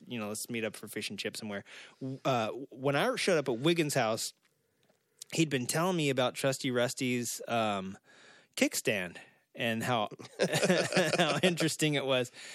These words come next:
And I had thought you bought, like, a forty dollar motorcycle, uh, you know,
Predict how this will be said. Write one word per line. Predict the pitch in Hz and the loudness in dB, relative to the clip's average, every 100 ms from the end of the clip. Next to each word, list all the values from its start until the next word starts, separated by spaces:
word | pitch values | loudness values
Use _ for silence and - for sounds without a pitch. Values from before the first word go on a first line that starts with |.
| - - - | -16 -12 0
And | 139 143 135 | 2 2 0
I | 127 | 0
had | 139 143 | 0 2
thought | 175 202 | 2 2
you | 175 160 | 2 2
bought, | 139 135 135 | 4 2 2
like, | 131 127 | 0 0
a | 107 | -2
forty | - - - - 156 151 147 | -6 -14 -12 -2 0 2 2
dollar | 131 131 131 120 117 | 2 2 2 2 0
motorcycle, | 110 127 143 139 131 127 113 110 101 - - | 0 0 0 2 0 0 0 -2 -4 -10 -6
uh, | 120 107 104 101 - | -2 -2 -4 -12 -8
you | 127 | -6
know, | 113 101 | -4 -8